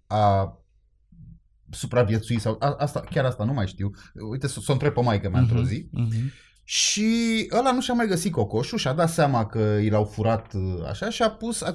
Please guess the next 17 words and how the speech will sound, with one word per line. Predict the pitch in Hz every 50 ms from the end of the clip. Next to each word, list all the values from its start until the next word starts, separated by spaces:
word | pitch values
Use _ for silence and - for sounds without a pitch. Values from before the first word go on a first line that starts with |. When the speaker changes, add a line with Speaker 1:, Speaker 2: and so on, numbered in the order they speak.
| - -
Speaker 1:
a | 143 165
trimis | 165 165 170 202 208 202 - - 151 151
jandarmii | 135 120 135 120 113 110 123 135 120 98 92 104 139 160 - - - _ _ _ _ _ - - - - - - - _
să-l | - - - - 170 175 180 185 190 185
aresteze | 180 175 160 156 170 165 165 185 170 - -
pe | - 143
bunică-miu. | 113 123 117 113 104 - 104 101 104 - - - - - _ _ _ _ _ _ _ _ _ _ _ _ _ _ _ _ _ _ _ _ _ _ _ - - _ -
Ă, | 131 139 143 135 135 139 131 113
mama | 123 131 156 175 202 202 190 180
lui | 175 156
bunică-miu, | 135 131 131 143 147 143 - 131 120 123 120 117 110 110 107 101
bunica | 107 117 135 147 - 165
mea | 156 135 - -
a | 139
fugit | 131 - 123 104 123 143
de | 147
acasă. | 120 - - 131 - - - - 98 -